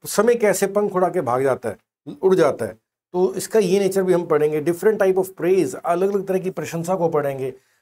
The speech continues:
The art of small talk, छोटी-छोटी बातें कैसे हम करते हैं उसके बारे में पढ़ेंगे।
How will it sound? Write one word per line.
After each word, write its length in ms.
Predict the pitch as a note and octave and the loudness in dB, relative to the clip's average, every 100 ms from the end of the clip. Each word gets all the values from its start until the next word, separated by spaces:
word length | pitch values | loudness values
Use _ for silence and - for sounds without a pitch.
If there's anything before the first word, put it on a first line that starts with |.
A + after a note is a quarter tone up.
| _ | _
The 300 | - - F3+ | -8 0 0
art 120 | G3 G3 | 2 -2
of 140 | - | -2
small 340 | F3+ G3 F#3+ F#3+ | 2 2 4 2
talk, 260 | C#3+ - | 2 -2
छोटी-छोटी 480 | - A3 A3 A3+ G#3 | -2 -2 2 0 2
बातें 360 | D#3+ D#3 - F#3 | 2 2 0 -4
कैसे 220 | E3+ E3 | -2 -2
हम 100 | D#3+ | -4
करते 280 | D#3 C3 D#3 | -6 -4 -4
हैं 60 | |
उसके 200 | D3+ - | -4 0
बारे 220 | E3 D#3 D3+ | 2 4 2
में 80 | |
पढ़ेंगे। 440 | D3 C3 B2+ B2+ | 2 0 0 -4